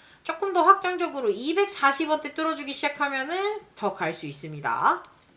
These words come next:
근데 저는 스팀 지금 조금 긍정적인 차트로 봅니다. 엘프도 마찬가지예요.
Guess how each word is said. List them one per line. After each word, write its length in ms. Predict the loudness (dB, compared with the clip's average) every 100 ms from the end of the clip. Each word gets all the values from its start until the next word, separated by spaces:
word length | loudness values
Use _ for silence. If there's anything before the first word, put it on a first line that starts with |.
| _ _ -20 -20 -18 -18 -18 -20 -20 _ -20 -18 -10
근데 200 | -4 -2
저는 200 | -2 -4
스팀 240 | 0 0 0
지금 240 | -4 -8
조금 240 | -10 -10
긍정적인 540 | -6 -4 -4 -4 -6 -6
차트로 260 | -6 -6
봅니다. 480 | -8 -8 -8 -8 -8 -14 _ _ -20 _ _ _ _ -12
엘프도 640 | -4 -4 0 4 6 8 6
마찬가지예요. 680 | 6 2 0 -2 -2 -8